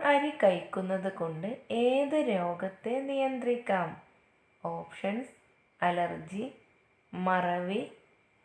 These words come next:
പ്രഷർ, അൾസർ. ഉത്തരം മറവി.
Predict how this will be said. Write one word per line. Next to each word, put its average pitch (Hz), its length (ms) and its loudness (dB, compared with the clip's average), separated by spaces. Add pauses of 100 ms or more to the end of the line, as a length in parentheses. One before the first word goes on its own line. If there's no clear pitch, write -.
(280)
പ്രഷർ, 196 540 0 (920)
അൾസർ. 254 720 4 (3500)
ഉത്തരം 185 600 0 (320)
മറവി. 269 720 6